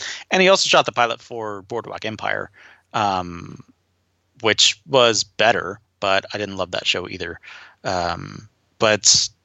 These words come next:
yeah, I don't know. Oh, may-, I, maybe that's what he was doing in that break between The Departed and Shutter Island, 'cause I think, uh, I think the pilot for, uh, Boardwalk Empire was in twenty ten. But anyway, yeah,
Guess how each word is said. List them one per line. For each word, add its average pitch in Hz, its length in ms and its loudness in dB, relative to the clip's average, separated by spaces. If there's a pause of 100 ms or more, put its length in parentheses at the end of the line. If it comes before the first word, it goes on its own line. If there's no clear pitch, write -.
(180)
yeah, 104 180 -4
I 110 60 -4
don't 147 80 0
know. 110 160 4
Oh, 135 120 6
may-, 147 220 4
I, 147 140 4
maybe 175 320 2
that's 135 240 4
what 123 80 0
he 113 40 2
was 107 120 -4
doing 107 180 -2
in 98 60 -4
that 90 160 -6
break 92 320 -8
between 87 540 -8
The - 100 -12
Departed 87 340 -2
and 80 140 -6
Shutter 82 260 0
Island, 87 260 -2
'cause 101 140 0
I 95 80 2
think, 98 380 0
uh, 65 320 0 (640)
I - 80 -2
think 110 160 2
the - 80 0
pilot 95 340 4
for, 92 400 0
uh, 90 220 2
Boardwalk 98 360 0
Empire 92 300 0
was - 140 0
in - 80 -6
twenty - 240 -8
ten. 98 260 -2 (580)
But 107 200 4 (160)
anyway, 120 320 4
yeah, 113 220 2